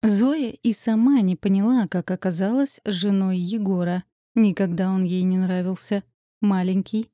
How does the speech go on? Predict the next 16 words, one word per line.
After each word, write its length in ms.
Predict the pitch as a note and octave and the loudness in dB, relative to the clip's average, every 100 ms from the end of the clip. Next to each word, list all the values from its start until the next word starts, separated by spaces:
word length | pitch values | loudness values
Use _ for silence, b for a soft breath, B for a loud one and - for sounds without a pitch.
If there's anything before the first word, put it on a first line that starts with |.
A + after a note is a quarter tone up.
| _ _ | _ _
ростом 480 | G#3 F#3+ F#3+ - B3+ | 0 0 0 2 4
они 180 | A#3 F#3 | 4 2
были 220 | F3+ G3+ | 0 -2
вровень, 560 | A#3 G3+ E3+ F#3 G3+ - | 0 -2 0 -2 -2 -4
а 180 | A#3+ A3 | -4 -4
в 80 | F3 | -4
туфлях 460 | - F#3+ G3 F3+ F#3+ | -6 -6 -4 -4 -4
на 80 | |
каблуках 580 | F3+ F3+ F#3 - G#3 G3 | -4 -4 -4 -4 -6 -2
Зоя 360 | G#3+ F3 F3+ F3+ | -2 0 -2 -2
выше. 440 | F3 E3+ - F3+ - _ _ | -4 -8 -4 -6 -6 _ _
Лицо 360 | - G#3 - F#3+ | -2 -2 0 -2
некрасивое, 840 | F3+ E3 F3+ - - F3 F#3+ A3 - | -2 -2 -6 -4 -6 -4 -4 -6 -4
неправильное, 800 | G3 F#3+ - F3 E3+ F#3 F3+ F3+ - _ | 0 0 0 -4 -2 0 0 -2 -10 _
бандитское 680 | G3 G3 F3 F3+ - F#3 F3 | 0 0 0 -4 -4 -4 -4
какое-то. 560 | F3+ - F3+ F3 F#3+ | -6 -4 -4 -2 -4